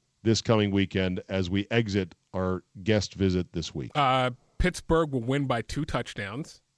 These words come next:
Speaker 2: I'm marking this and going to
Speaker 1: Ooh.
Speaker 2: save it.
Speaker 1: Even though Jacksonville beat 'em
Speaker 2: The
Speaker 1: early
Speaker 2: game,
Speaker 1: on.
Speaker 2: the first game,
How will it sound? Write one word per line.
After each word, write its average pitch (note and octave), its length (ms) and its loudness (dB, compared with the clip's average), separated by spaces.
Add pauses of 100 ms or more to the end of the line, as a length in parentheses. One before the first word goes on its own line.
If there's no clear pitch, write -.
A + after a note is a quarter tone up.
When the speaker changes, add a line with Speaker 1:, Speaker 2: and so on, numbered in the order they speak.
Speaker 2:
I'm A2+ 100 -4
marking A#2 420 0
this B2 220 -2
and - 200 -2
going A#2 200 4
to F#2 40 0
Speaker 1:
Ooh. D#2 40 -4
Speaker 2:
save A#2+ 380 -4
it. - 220 -16 (200)
Speaker 1:
Even B2+ 200 4
though C3+ 120 8
Jacksonville B2+ 880 2
beat D#3 200 2
'em D2+ 120 -4 (540)
Speaker 2:
The D3+ 120 0
Speaker 1:
early - 120 4
Speaker 2:
game, F#3+ 240 6
Speaker 1:
on. F3 200 0
Speaker 2:
the E3+ 120 2
first G3 340 0
game, F3 340 2